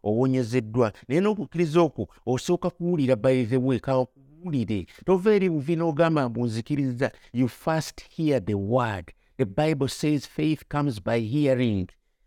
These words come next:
Okukkiriza kujja lwa kuwulira. Kakati bw'omala okuwulira, n'owulira kwani? N'owulira ku Kristo. N'omuwulirako nga bamwogerako, n'owulira ebyamukwatako, n'owulira bye yakola. Kakati okukkiriza ne kubeera nga kukola mwani mu ggwe.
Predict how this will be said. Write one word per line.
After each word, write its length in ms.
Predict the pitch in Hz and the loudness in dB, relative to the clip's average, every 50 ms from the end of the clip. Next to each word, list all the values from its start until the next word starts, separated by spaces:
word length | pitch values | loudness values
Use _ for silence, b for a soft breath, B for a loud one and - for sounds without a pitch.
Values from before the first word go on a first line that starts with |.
| _ - | _ -4
Okukkiriza 480 | 120 120 _ - - 139 127 104 131 127 | -4 -4 _ -4 -2 -2 0 2 0 -2
kujja 380 | - 170 156 135 131 151 160 | 0 -2 -4 -2 2 2 2
lwa 280 | 151 156 160 160 160 156 | 2 4 2 2 2 0
kuwulira. 600 | - - 170 165 165 165 139 123 127 143 147 143 _ _ _ _ _ _ _ - | -2 -4 -4 -2 -2 -2 -2 2 2 2 2 0 _ _ _ _ _ _ _ -10
Kakati 260 | - 120 185 185 175 | -6 -4 -2 -2 0
bw'omala 340 | 160 160 147 151 165 160 160 | 0 0 0 2 2 2 0
okuwulira, 380 | 156 - - 156 156 139 135 127 | 0 -2 -2 -2 0 2 2 2
n'owulira 460 | 131 143 147 139 139 139 135 139 135 | 2 2 2 2 0 2 4 2 2
kwani? 400 | - - 117 110 104 98 95 92 _ b b b | 2 2 2 2 2 2 0 -4 _ b b b
N'owulira 400 | b 160 175 180 180 170 175 180 | b -2 0 0 0 0 0 0
ku 140 | 180 - - | 0 -2 -8
Kristo. 520 | - _ - 135 131 - - - - 98 - _ _ _ _ - | -10 _ -8 -8 -8 -8 -10 -14 -14 -16 -16 _ _ _ _ -2
N'omuwulirako 640 | 127 151 175 180 175 175 175 160 156 170 170 - 180 | 0 0 2 2 0 0 0 2 2 2 2 2 0
nga 120 | 170 143 | -2 0
bamwogerako, 720 | 123 135 139 135 135 135 127 120 135 135 131 - - 120 - B B B B | 0 0 0 0 0 -2 -2 0 0 0 0 -2 -4 -10 -10 B B B B
n'owulira 380 | 139 170 185 196 190 185 185 190 | -2 0 0 0 0 2 4 2
ebyamukwatako, 920 | 170 143 147 147 147 143 143 - - 156 143 139 - 143 - - 131 113 b b b b | 4 4 2 2 2 2 0 -4 -4 -6 -6 -4 -4 -6 -6 -6 -12 -12 b b b b
n'owulira 400 | 135 170 190 196 190 185 185 180 | -2 0 0 0 2 2 2 2
bye 160 | 165 156 143 131 | 2 2 2 2
yakola. 320 | 123 120 - - 156 135 107 B B B | 2 0 0 -2 -2 -2 -2 B B B
Kakati 260 | 120 123 160 165 - | -4 -4 -2 0 -2
okukkiriza 460 | 170 120 117 - - 135 135 123 123 120 | -2 -2 -2 -6 -2 0 2 4 4 2
ne 80 | 127 | 2
kubeera 340 | - 151 151 147 143 147 151 | 2 -2 -2 -2 -2 -2 -2
nga 120 | 135 135 | -4 -4
kukola 360 | 110 - - - 123 113 113 117 | -6 -8 -10 -6 -4 -2 0 0
mwani 300 | 117 117 117 117 120 117 | 2 2 2 2 2 2
mu 140 | 117 131 127 | 2 0 -2
ggwe. 200 | 104 95 123 - | -2 -2 -4 -4